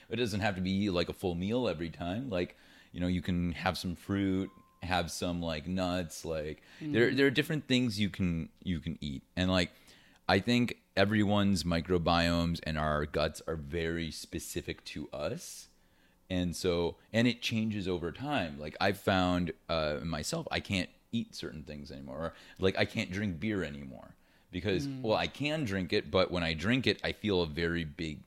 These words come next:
Speaker 1: like, bloating sensation that, like,
Speaker 2: Yeah.
Speaker 1: makes me very uncomfortable. So that's me saying, my body's saying, like, "Hey, uh, we're not doing this anymore." And so, like, I'm not gonna fight it. Like,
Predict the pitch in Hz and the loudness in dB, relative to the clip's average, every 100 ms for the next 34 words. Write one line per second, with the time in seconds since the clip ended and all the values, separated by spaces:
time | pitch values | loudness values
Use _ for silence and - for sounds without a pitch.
0 | - 82 71 71 73 80 95 - 107 107 | -6 -6 -6 -8 -8 -4 -6 -4 -6 -6
1 | 110 113 - 170 135 104 87 85 127 127 | -4 -6 -6 -4 2 2 4 0 -2 -14
2 | 135 - 98 - 95 82 90 87 76 82 | -12 -2 -2 2 2 4 4 2 -2 -6
3 | 131 156 117 98 - 104 104 113 113 113 | -6 -4 0 0 0 0 0 -2 -4 -2
4 | 117 98 104 101 110 123 117 127 127 127 | -4 -2 0 4 6 6 4 2 2 2
5 | 139 123 - - - - - - - - | 2 2 0 -14 -20 -20 -20 -20 -20 0
6 | 92 92 87 - 90 117 - - 98 69 | 4 6 6 4 2 2 2 2 0 0
7 | - 62 55 50 - - - 90 85 95 | -4 -6 -8 -8 -10 -12 -4 -2 2 4
8 | 98 101 - - 90 92 131 110 110 107 | 6 4 2 -2 0 2 2 2 2 0
9 | 92 - 101 117 107 110 92 90 87 | -6 -2 0 2 2 0 2 2 0